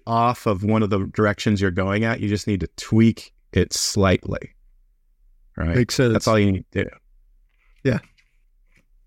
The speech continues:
Speaker 2: That's
Speaker 1: So
Speaker 2: perfect.
Speaker 1: trust yourself. Have confidence in yourself, but look for ways you can make those micro adjustments to get to where you need to go.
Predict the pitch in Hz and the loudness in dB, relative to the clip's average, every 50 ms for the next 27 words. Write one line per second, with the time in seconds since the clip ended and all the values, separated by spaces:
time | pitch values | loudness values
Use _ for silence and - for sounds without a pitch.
0 | _ _ _ _ _ _ _ - 135 120 101 95 139 135 123 - 127 117 135 135 | _ _ _ _ _ _ _ -2 0 0 2 4 2 2 2 2 2 2 2 2
1 | - - 139 - - 120 101 90 85 _ _ _ - - _ _ _ _ _ _ | 2 0 -2 -2 0 0 0 -2 -2 _ _ _ -20 -20 _ _ _ _ _ _
2 | _ _ _ - 113 - - 180 175 165 - 131 117 113 110 - - 110 101 - | _ _ _ -6 -6 -4 -2 0 0 0 0 0 0 0 0 0 0 0 0 0
3 | - 104 98 - - _ - 110 - 113 127 143 - - - 139 131 123 120 120 | 0 0 -2 -2 -4 _ -6 -6 -4 -2 -4 -4 -4 -2 -2 0 2 2 2 2
4 | 110 117 117 - 117 110 110 107 - - 104 101 90 - - - - - - 104 | 0 -2 -2 0 0 0 0 0 0 0 0 0 0 -2 -8 -18 -16 -8 -2 0
5 | 101 101 - - 104 92 87 85 98 104 107 - - - 95 90 92 90 - - | 0 0 0 0 -2 0 0 2 0 0 0 0 -2 0 0 0 0 -2 -4 -4
6 | 95 87 101 90 - - - 104 95 95 98 101 101 98 110 - 147 127 | -4 0 0 -2 -2 -2 -4 -2 0 0 0 0 0 0 -2 -2 -2 -4